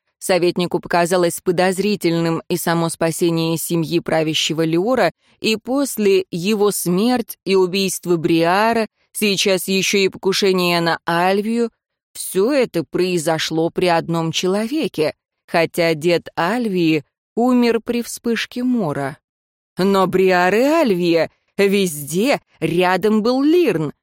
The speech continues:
Тот же Дин Солт появился в Совете позже Динвара, а Дин Фойер был приближён Бриаром,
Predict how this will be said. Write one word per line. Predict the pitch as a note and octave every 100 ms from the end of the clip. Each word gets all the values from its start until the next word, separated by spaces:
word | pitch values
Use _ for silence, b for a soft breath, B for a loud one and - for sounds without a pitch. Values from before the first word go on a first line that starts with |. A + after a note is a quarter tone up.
| _ _ _ _ -
Тот | F#3+ D#3+
же | F3+
Дин | D#3+ F3 E3+
Солт | - - C4+ B3+ - _ _ -
появился | G#3+ G#3+ G#3+ B3+ A#3+ A3 G3
в |
Совете | - F#3 F3 F#3 B3 C#4+
позже | B3 A3 G3+ D#3 D3 F#3
Динвара, | G3+ B3+ C#4+ C#4+ F3 D#3+ - b
а | F3
Дин | E3+ F3 F3
Фойер | - B3 C#4+ A3+
был | D#3 F#3+ F#3
приближён | G3+ F3+ F#3 F#3 A#3 A3+
Бриаром, | C4+ C#4 G3+ E3 E3+